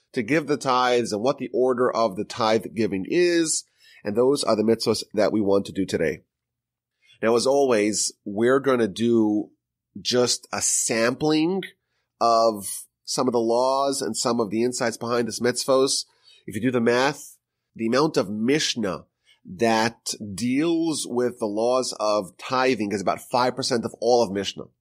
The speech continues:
So there is a vast amount of literature on this subject, but we're gonna try and get a sample, a snapshot of the mitzvah to gain some literacy, as we always try to do here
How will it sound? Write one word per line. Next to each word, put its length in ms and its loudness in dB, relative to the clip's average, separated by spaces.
So 140 -6
there 140 0
is 100 -2
a 100 -4
vast 640 0
amount 580 -2
of 140 -4
literature 720 4
on 380 4
this 480 2
subject, 1000 -2
but 100 0
we're 120 0
gonna 100 2
try 140 0
and 80 -2
get 100 2
a 40 4
sample, 800 0
a 100 -4
snapshot 880 0
of 140 2
the 60 -2
mitzvah 680 2
to 80 0
gain 360 -2
some 300 -2
literacy, 760 0
as 120 -2
we 40 -4
always 160 0
try 120 0
to 100 -4
do 160 -2
here 480 2